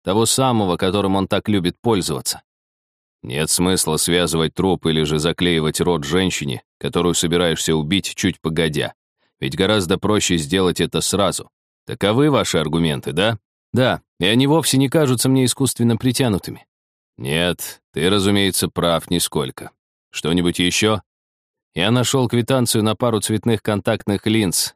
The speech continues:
как раз таких карих, о которых рассказывал тот идиот, которого я приводил. Ну и что в этом интересного? А то, что сами линзы нигде не обнаружены.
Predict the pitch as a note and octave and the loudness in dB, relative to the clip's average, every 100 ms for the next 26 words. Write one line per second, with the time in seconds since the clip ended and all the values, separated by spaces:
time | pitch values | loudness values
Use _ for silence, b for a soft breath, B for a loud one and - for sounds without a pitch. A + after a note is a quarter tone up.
0 | _ - D2+ G#2+ A2+ - G2+ - A2 - | _ -10 -4 0 0 0 -2 0 -2 -2
1 | B2+ A#2+ F#2 - _ _ - - G#2 B2 | 0 0 0 -2 _ _ -6 -2 0 0
2 | G#2+ - G#2 - B2 G2 F#2 F2 G2 F#2+ | 0 0 -2 0 -2 0 0 0 -2 0
3 | E2+ G2 F#2+ - E2 F#2 E2+ D#2+ D#2+ - | 0 2 0 -2 -2 -2 0 0 -2 -2
4 | D#2+ D#2+ D2+ - _ _ _ _ _ _ | -2 -2 -2 -10 _ _ _ _ _ _
5 | _ - C2 C#2+ - - E2+ E2+ D#2+ D#2 | _ -14 -6 -4 -2 -2 0 0 -2 -4
6 | - G#2 F#2 C#2+ B1+ A#1+ - E2+ F2+ - | -4 -2 -2 -4 -6 -6 -4 -2 -2 -6
7 | _ _ _ _ - D2 - A2+ - A2 | _ _ _ _ -8 -4 0 0 0 0
8 | B2 A#2+ A2+ A2+ B2+ G2+ F#2+ G2 F#2+ A2+ | 0 2 2 2 2 2 0 0 0 0
9 | A2 G#2 G2+ G#2+ A#2 A2 D2 | 2 0 0 0 0 -2 -6